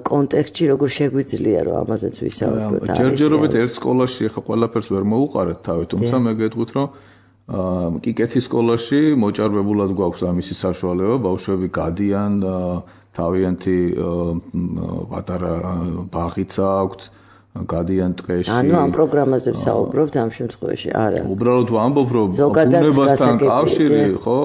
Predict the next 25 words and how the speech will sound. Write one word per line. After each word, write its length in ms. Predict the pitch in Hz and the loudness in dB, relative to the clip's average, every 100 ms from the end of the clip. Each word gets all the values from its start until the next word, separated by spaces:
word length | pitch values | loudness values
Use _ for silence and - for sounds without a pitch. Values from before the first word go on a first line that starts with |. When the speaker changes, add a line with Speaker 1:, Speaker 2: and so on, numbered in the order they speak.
| 143 113 104 98 95 95 92 | 2 0 0 -2 -2 -2 -4
Speaker 2:
ყველა 280 | 92 104 110 | -4 0 0
სხვადასხვანაირად 680 | 120 113 110 110 117 120 117 | 0 0 0 0 0 0 0
ცდილობს, 320 | 117 151 117 | 0 -2 0
თუმცა 280 | - 113 120 113 - - - _ _ - | -2 -2 0 0 -4 -18 -20 _ _ -6
ყველა 280 | 107 123 135 | 0 2 0
სკოლას 360 | - 131 131 | 0 2 2
არ 160 | 110 110 | 0 0
აქვს 180 | 113 113 | 0 0
ერთი 180 | 104 104 | -2 -2
და 120 | 113 | 0
იგივე 280 | 107 104 107 | 0 2 0
საშუალება 580 | 101 98 - 90 85 85 | 0 -2 -2 -4 -2 -2
ამის 220 | 82 87 - | -4 -6 -8
გაკეთების. 520 | - - - 92 - | -10 -10 -10 -10 -8
Speaker 1:
მეთანხმებით. 540 | 127 127 - 135 101 | -6 -6 -6 -8 -4
Speaker 2:
იქ, 260 | 123 135 135 | 0 0 0
აა, 560 | 120 110 107 107 107 104 | 0 2 2 0 -2 -2
ბუნებასთან 600 | 113 120 120 117 107 98 | 0 2 2 0 -2 -2
ახლოს 360 | 101 - 104 107 | -2 -2 -4 -2
ვართ 160 | 98 | -4
და 80 | 92 | -4
შეგვიძლია 520 | - 95 101 104 101 | -6 -4 -4 -2 -2
ამის 220 | 95 98 98 | -2 -2 -4
გაკეთება. 480 | 95 101 - 113 143 - - - - _ | -4 -4 -4 -4 -4 -8 -20 -20 -20 _
აა, 260 | - 87 | -8 -6